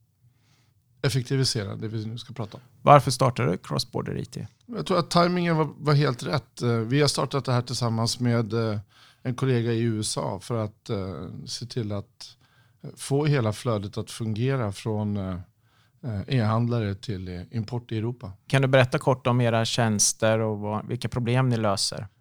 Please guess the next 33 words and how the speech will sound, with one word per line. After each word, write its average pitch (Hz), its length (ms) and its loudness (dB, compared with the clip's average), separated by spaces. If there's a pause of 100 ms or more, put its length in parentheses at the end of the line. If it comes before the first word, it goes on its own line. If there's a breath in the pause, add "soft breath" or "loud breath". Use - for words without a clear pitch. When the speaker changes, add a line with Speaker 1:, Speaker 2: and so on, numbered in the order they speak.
(140)
Speaker 1:
Eh, 135 160 2
v-, 139 60 2
våra 147 440 2
tjänster 175 680 0 (420)
handlar 131 380 2
egentligen 147 760 2
mest 117 320 0
om 113 180 0
att 113 160 -4
få, 131 560 2 (380 soft breath)
eh, 113 360 0 (120)
artikelägaren, 123 880 0
alltså 110 180 -6
de 120 140 0
som 123 200 -2
har 135 240 2
sina 131 240 -2
produkter, 123 480 -6
att 101 100 -8
få 123 160 -2
dem 113 120 -2
klassificerade 120 800 -4
för 110 180 -6
att 107 120 -8
kunna 110 240 -4
räkna 113 380 -2
ut 151 420 -4
vad 113 400 0 (340)
den 123 140 0
totala 120 400 -2
landningskostnaden 120 840 -2
blir, 123 260 -4
som 98 300 -8